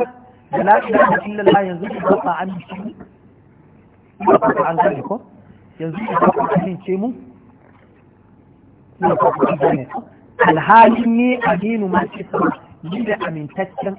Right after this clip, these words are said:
Allah da yake sama? Kaga dai, hujja ta ƙara nuna Allah yana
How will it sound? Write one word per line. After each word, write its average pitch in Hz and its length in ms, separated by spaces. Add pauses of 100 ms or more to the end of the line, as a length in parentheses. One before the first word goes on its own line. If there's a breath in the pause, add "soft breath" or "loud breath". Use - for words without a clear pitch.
Allah 196 360
da 151 60
yake 165 380
sama? 247 180 (1500)
Kaga - 240
dai, 185 280 (580)
hujja 185 320
ta 170 220
ƙara 170 280
nuna 165 300
Allah 160 240
yana 151 260